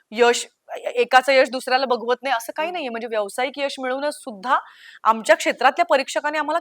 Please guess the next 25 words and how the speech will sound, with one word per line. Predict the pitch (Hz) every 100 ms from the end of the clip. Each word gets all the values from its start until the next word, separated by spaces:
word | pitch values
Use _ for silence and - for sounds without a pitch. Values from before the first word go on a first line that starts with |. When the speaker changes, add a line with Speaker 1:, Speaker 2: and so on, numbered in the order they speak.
| -
Speaker 1:
किती | 285 - 359
पुरस्कार | 392 349 339 294
दिले. | 262 226 190 - _ _ _ -
So | -
त्यांना | 269 233 247 330
आमच्या | 392 254 233 320
यशामुळे | 285 247 277 339
आनंद | 254 247 320
झाला. | 339 233 160 _ _ _ 202
Speaker 2:
right. | 175 170 170 _
Speaker 1:
त्यांना | 214 220 269
ते | 359
पोचलं. | - 247 - 285
So | 277 294
मला | 285
असं | 311 349
वाटतं | 339 - 339
की, | 381 381 _ _ _ _ _
अ, | - 226 208 202 - _ _ _ _ _ - 226
जगात | 220 262 320
अनेक | 254 311
प्रकारच्या | 359 349 339 339
प्रवृत्ती | 302 247 262 - 294
आहेत, | 240 214 196 _ - - _ _ -
पण | 339